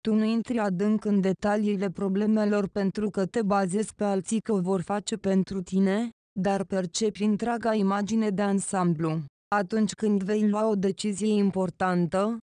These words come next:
vei lua în considerare opinia fiecărui participant.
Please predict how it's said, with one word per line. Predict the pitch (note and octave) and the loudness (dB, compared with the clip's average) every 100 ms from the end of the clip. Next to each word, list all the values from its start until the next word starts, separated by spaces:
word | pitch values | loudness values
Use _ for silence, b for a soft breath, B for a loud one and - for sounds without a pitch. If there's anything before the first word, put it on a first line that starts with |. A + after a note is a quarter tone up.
| _ G3 | _ 0
vei | A#3+ A3 | 2 2
lua | G#3 G#3 | 2 2
în | A3+ | 0
considerare | A3+ A3 - F#3 F3+ F3+ F#3+ | 0 -2 -2 -2 0 0 0
opinia | F3+ E3 G3 G3 F#3+ | -2 -2 0 2 0
fiecărui | - G3+ F#3+ G#3 G3+ G#3 F#3 | -2 -4 -2 0 2 2 0
participant. | G#3 G3 - E3 - G#3 F#3+ E3+ D#3 | -2 -4 -4 -6 -4 -2 -2 0 -2